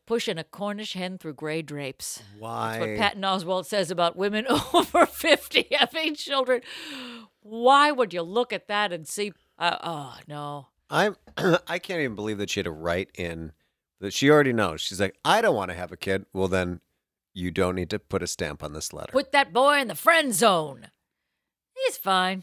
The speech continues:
Speaker 2: He doesn't like anybody.
Speaker 1: Also, even the way she describes him, he's like, she's like, "He's okay. He's, uh,
Speaker 2: He's
Speaker 1: he's
Speaker 2: all
Speaker 1: good
Speaker 2: right. He
Speaker 1: looking.
Speaker 2: doesn't like
Speaker 1: He's"
Speaker 2: any of my friends. He doesn't like to go anywhere. He doesn't like to do anything. He just wants to fuck poorly and provi-, like,
Speaker 1: And
Speaker 2: just
Speaker 1: not
Speaker 2: have one
Speaker 1: talk about
Speaker 2: kid.
Speaker 1: it. But even that,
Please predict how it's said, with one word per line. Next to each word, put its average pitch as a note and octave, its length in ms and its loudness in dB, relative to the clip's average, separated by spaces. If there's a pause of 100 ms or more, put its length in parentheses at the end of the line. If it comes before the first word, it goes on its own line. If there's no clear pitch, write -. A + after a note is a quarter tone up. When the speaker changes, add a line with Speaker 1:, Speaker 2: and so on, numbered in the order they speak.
(140)
Speaker 2:
He B3+ 160 4
doesn't C#3 240 4
like B2 200 4
anybody. C#3+ 540 0
Speaker 1:
Also, B4+ 300 6
even G4 160 2
the D#4 60 -4
way F4 140 2
she D#4 120 -4
describes A3+ 560 0
him, F#3 80 -8
he's F#3 180 -8
like, F#3+ 280 -6
she's - 260 -12
like, D4+ 140 -4
"He's E4 260 -4
okay. D3 380 -4
He's, A3 260 -8
uh, C4 160 -2 (100)
Speaker 2:
He's A#3 180 0
Speaker 1:
he's - 60 -2
Speaker 2:
all F3 80 4
Speaker 1:
good C3 60 4
Speaker 2:
right. G#2 140 6
He - 40 2
Speaker 1:
looking. F#3 160 0
Speaker 2:
doesn't D#3 220 2
like D3+ 120 0
Speaker 1:
He's" C3+ 60 0
Speaker 2:
any C3 120 2
of C3 80 -2
my A#2 100 -2
friends. F#2+ 400 -6
He G#2 60 -6
doesn't A2 140 -4
like B2 100 0
to G#2 60 -10
go G2+ 220 4
anywhere. F#2 280 2
He F#2+ 40 2
doesn't G2+ 160 -2
like G#2 100 -2
to F#2+ 100 -2
do F#2 260 4
anything. F2 320 -2
He F2+ 80 -4
just F#2 220 -4
wants G#2 240 0
to F#2 220 0 (320)
fuck - 520 2
poorly F#2 580 6
and F#2+ 260 -4
provi-, F#2 380 -4
like, G2 180 2
Speaker 1:
And G3+ 80 0
Speaker 2:
just G#3 60 -6
Speaker 1:
not A3+ 220 2
Speaker 2:
have A3 80 0
one F#3+ 120 2
Speaker 1:
talk F#3+ 80 -6
about D#3+ 180 -2
Speaker 2:
kid. D3+ 60 -8
Speaker 1:
it. - 60 -12
But G#3+ 120 -2
even A#3+ 260 0
that, A3 340 2